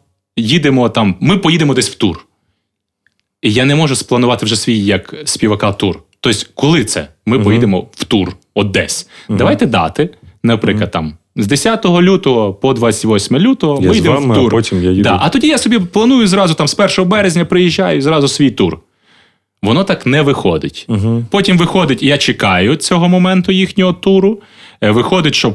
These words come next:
Speaker 1: потім тур чи відмінили, чи перенесли на березень.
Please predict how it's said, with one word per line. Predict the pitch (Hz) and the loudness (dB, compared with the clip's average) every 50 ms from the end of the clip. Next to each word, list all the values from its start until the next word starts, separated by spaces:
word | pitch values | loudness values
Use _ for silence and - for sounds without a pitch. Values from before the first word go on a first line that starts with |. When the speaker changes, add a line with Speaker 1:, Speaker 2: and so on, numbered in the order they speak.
| - - _ | -4 -8 _
Speaker 1:
потім | - 175 160 - 135 131 - | -2 -2 0 0 0 0 0
тур | - 160 151 123 104 | 0 0 0 0 0
чи | - - - | 0 0 0
відмінили, | 147 156 143 143 156 160 165 170 170 147 120 | 2 0 2 2 2 2 4 4 2 2 0
чи | - - 120 | 0 -2 -2
перенесли | - 147 139 139 139 127 - 156 143 131 | -2 0 0 0 0 0 0 0 0 2
на | 120 117 110 95 87 | 2 2 0 0 -2
березень. | 90 101 104 127 147 156 170 185 196 170 190 208 214 214 | -2 -2 0 0 0 2 2 0 0 0 0 0 0 0